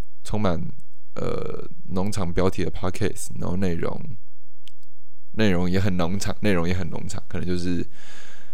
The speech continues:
啊，不要再开地图炮了，就是可能就是有趣但是空泛的东西，可能像，就是比如说张祖祥好好说话，就是有趣但空泛的东西，对，拿自己，拿自己做例子最棒了。这时候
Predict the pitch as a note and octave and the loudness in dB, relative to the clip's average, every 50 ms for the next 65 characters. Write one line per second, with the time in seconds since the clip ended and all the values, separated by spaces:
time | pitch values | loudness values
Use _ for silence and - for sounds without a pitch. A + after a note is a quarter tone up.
0 | - - - - - - - - - - - - - - - - A2+ - - - | 0 0 0 0 0 0 0 0 0 0 0 0 0 0 0 0 0 0 -2 -2
1 | - D2 D#2+ F2 - E2+ F2 E2+ E2+ E2+ - G2 F#2 D2+ - - - - - - | -2 -2 0 0 0 0 0 0 0 0 0 0 0 -2 -2 0 0 0 0 0
2 | - F2+ F2+ - G#2 D2+ D#2 F2 F2+ F#2+ F2+ F2+ F2 F2 - - - - - - | 0 0 0 0 0 0 0 0 0 0 0 0 0 0 0 0 0 0 0 0
3 | - - - - - - - - - - - - - - D#3+ C#3+ G#2+ F2 - - | 0 0 0 0 0 0 0 0 0 0 0 0 0 0 0 2 2 2 0 0
4 | - - - A#2 - G2+ G2+ F#2+ F#2 - - F2 F2+ G#2 F2+ - - - - - | 0 0 0 0 0 0 0 0 0 0 0 0 0 0 0 0 0 0 0 0
5 | - - - - - - - - - - - - - - - - - - - A2+ | 0 0 0 0 0 0 0 0 0 0 0 0 0 0 0 -2 -2 -2 0 0
6 | G2 E2 F2+ G2 F#2 E2+ F2 - - - - F2+ F2+ F2 E2+ D#2 E2+ F2+ F#2 E2 | 0 0 0 0 0 0 0 0 0 0 0 0 0 0 0 0 0 0 0 0
7 | E2+ F2 D#2+ D#2+ F2+ F#2 - F#2 - - - - - - - - - - - - | 0 0 0 0 0 0 0 0 0 0 0 0 -2 -2 0 0 0 0 0 0
8 | F#2 F#2 F2+ D2+ - - - - F2 - E2 E2 D#2+ - D#2 - F2 D#2 D#2 D2 | 0 0 0 0 0 0 0 0 0 0 0 -2 -2 -2 -2 -2 -2 -2 -2 -2
9 | C#2+ C#2+ - - - - - - - - - - - - - - - - - - | -2 -2 -2 -2 -2 0 0 -2 -2 -2 -2 -2 0 0 0 0 0 0 0 0
10 | F2 F2 F#2 G2 A#2 A2 F#2+ F2+ F2+ - - - F2+ F2+ F#2 F2+ G2+ G2+ F#2 E2+ | 0 0 0 0 0 0 0 0 0 0 0 0 0 0 0 0 0 0 0 0
11 | F#2 F2+ F2+ F#2+ F2 D#2+ - - - - - E2 D#2 - - - - - - - | 0 0 2 0 0 0 0 0 0 0 0 0 0 0 0 0 0 0 0 0
12 | - - - - - - - - - - - - - - - - - - - - | 0 0 0 0 0 0 0 0 0 0 0 0 0 0 0 0 0 0 0 0
13 | - - - - - - - - F3+ F3 D#3+ B2+ A2+ G2 G#2 A2 G#2+ G2+ F2+ E2+ | 0 0 0 0 0 0 0 0 0 2 2 2 2 2 2 2 2 2 2 2
14 | - - | 2 0